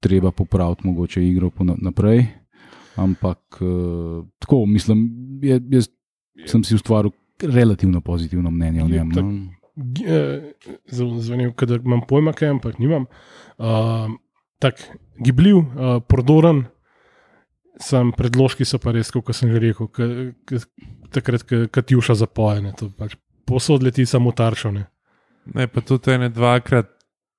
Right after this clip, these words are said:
Speaker 3: je mi šel sa-, šanso, da bi Orank udaril, tudi mislim, da v prvem polčasu, no.
Speaker 2: Mm.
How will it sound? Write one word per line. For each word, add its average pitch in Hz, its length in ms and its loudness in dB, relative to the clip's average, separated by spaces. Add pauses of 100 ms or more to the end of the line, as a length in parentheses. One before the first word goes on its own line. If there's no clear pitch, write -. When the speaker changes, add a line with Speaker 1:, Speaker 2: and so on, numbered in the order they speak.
(460)
Speaker 3:
je 110 160 -2
mi 110 420 -6
šel 120 220 0
sa-, 120 400 -2
šanso, 117 480 -2
da 113 80 0
bi 113 140 0
Orank 117 460 2
udaril, 107 500 0
tudi - 400 -6
mislim, 110 360 -4
da 98 360 -4
v - 500 -20
prvem 113 260 0
polčasu, 113 520 -4
no. 95 220 -6
Speaker 2:
Mm. 135 340 -10